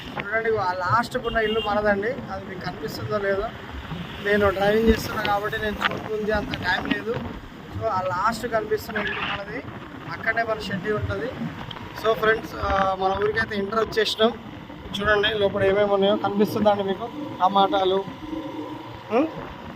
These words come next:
టమాటాలు అవి కనిపిస్తున్నాయా? ఇదండి ఫ్రెండ్స్, ఆ, మీకు చూపిస్తాను నేను ఇంకా మీకు మొత్తం ఏంటిది ఎట్లా. కోళ్ళు తినేస్తాయండి,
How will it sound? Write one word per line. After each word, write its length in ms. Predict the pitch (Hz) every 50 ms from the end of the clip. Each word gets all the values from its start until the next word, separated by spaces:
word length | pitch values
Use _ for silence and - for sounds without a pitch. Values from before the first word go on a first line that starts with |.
| - - -
టమాటాలు 460 | 185 190 190 202 208 202 202 196 196
అవి 140 | 196 190 190
కనిపిస్తున్నాయా? 600 | 185 185 185 214 214 208 - 214 202 208 233 269 - - - - - - - - - - - - - - -
ఇదండి 260 | 190 208 214 214 214
ఫ్రెండ్స్, 340 | 214 202 202 208 202 - 214
ఆ, 200 | 185 180 180 180
మీకు 220 | 175 180 175 - - -
చూపిస్తాను 400 | 214 208 - - 214 220 220 208
నేను 100 | 208 208
ఇంకా 200 | 202 208 - -
మీకు 240 | - - - - -
మొత్తం 300 | - - 247 - 220 208
ఏంటిది 360 | 196 190 208 202 202 196 196
ఎట్లా. 360 | 190 190 202 196 202 196 190 - - - - - - - - - - - - - - -
కోళ్ళు 280 | 190 214 240 254 247 220 - - - -
తినేస్తాయండి, 580 | - 214 262 269 254 - 254 240 226 214 208